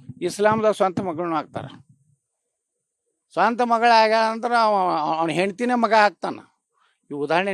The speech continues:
ನಡೀತಾವಲ್ಲ, ನಮ್ಮ ಧರ್ಮದಾಗ ನಡೀತಿರ್ತಾನ. ನಮ್ಮಲ್ಲಿ ಲಿಂಗಾಯತರೊಳಗೆ ಗೋ ಹತ್ಯೆ ಮಾಡ್ತೀವಿ ನಾವು.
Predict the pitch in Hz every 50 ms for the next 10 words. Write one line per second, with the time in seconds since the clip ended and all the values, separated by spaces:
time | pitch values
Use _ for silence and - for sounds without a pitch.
0 | 180 170 160 147 - 165 143 131 120 113 - _ 110 - _ _ _ _ - 127
1 | 131 143 135 135 139 147 151 143 147 143 127 110 123 - 127 - - 117 113 -
2 | _ _ _ _ _ _ _ _ _ _ _ _ - 127 143 160 170 175 180 185
3 | 180 165 156 160 156 185 190 190 185 190 190 175 139 139 165 165 165 - - 175
4 | 165 156 135 107 92 - 98 101 113 156 180